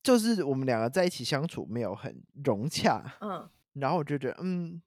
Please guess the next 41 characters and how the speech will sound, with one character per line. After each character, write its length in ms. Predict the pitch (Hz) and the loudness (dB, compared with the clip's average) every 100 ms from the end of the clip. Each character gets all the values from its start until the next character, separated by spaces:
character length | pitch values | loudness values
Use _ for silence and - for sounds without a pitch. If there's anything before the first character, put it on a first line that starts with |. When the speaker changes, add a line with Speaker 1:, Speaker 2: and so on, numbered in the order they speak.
| _ | _
Speaker 1:
好 160 | - 123 | -6 -2
像 180 | 156 156 | -2 0
不 140 | 180 | -2
需 140 | - | 0
要 280 | 147 127 107 - | 2 2 0 -2
为 220 | 190 202 | 4 6
了 100 | 135 | 6
他 220 | 113 139 | 4 2
留 180 | 131 113 | 2 2
在 160 | 113 120 | 2 2
一 120 | 123 | 0
个 200 | 120 98 | 0 -2
自 140 | - | -2
己 140 | 135 90 | -8 -8
不 160 | - | -8
熟 200 | 131 - | -6 -6
悉 160 | 110 - | -8 -10
的 140 | 104 | -10
国 180 | 92 - | -10 -10
家 160 | - - - | -14 -14 -14
这 80 | - | -14
样。 100 | - | -12
Speaker 2:
嗯， 240 | 156 151 - | -14 -16 -18
对。 320 | - 160 - - _ _ _ | -14 -14 -14 -20 _ _ _
Speaker 1:
对， 180 | 120 92 | -6 -4
然 80 | 117 | -2
后 60 | 123 | 0
后 100 | 165 | 2
来 40 | |
就 140 | 127 143 | 2 0
回 160 | 107 | -2
美 160 | 107 98 | -6 -12
国 180 | - - | -14 -16
嘛。 160 | 87 - _ _ _ - | -18 -20 _ _ _ -8
呃， 240 | 139 123 | -4 -2
第 220 | 131 208 | -2 2
二 80 | 180 | 2
任 180 | 165 160 | 4 0
男 160 | 123 113 | -2 -4
朋 120 | 139 | -4
友， 360 | 117 95 85 | -4 -6 -10